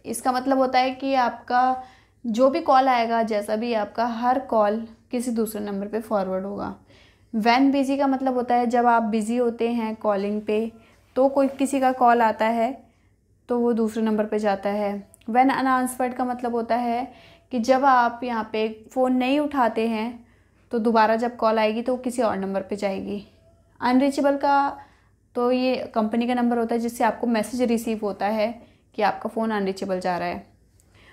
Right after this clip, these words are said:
तो यहाँ पे आप अपना नंबर डाल देंगे ताकि आप out of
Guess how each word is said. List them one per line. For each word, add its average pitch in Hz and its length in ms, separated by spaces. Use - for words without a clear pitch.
तो 269 60
यहाँ 277 320
पे 392 280
आप 240 300
अपना 254 220
नंबर 262 240
डाल 226 220
देंगे 247 280
ताकि 240 380
आप 226 340
out 233 200
of 277 160